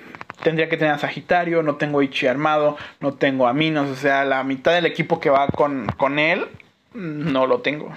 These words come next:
Así que, pues no, no, yo en lo personal no, no por el momento.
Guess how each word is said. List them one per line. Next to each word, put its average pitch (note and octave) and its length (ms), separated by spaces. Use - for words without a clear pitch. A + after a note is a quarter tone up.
Así D3 300
que, - 300
pues - 280
no, C3 320
no, F3 380
yo D#3+ 240
en D#3+ 140
lo C#3+ 100
personal D3+ 400
no, A2 180
no D3 200
por D3+ 120
el C3+ 60
momento. - 400